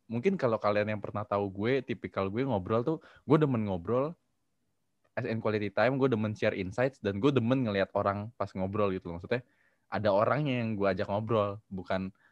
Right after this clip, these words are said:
bukan gue ngobrol secara online. Kayak gitu.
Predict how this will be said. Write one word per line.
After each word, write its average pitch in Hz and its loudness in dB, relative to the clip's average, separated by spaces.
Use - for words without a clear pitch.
bukan 98 -6
gue 98 -2
ngobrol 98 -2
secara 95 -2
online. 98 -4
Kayak 87 -8
gitu. 85 -14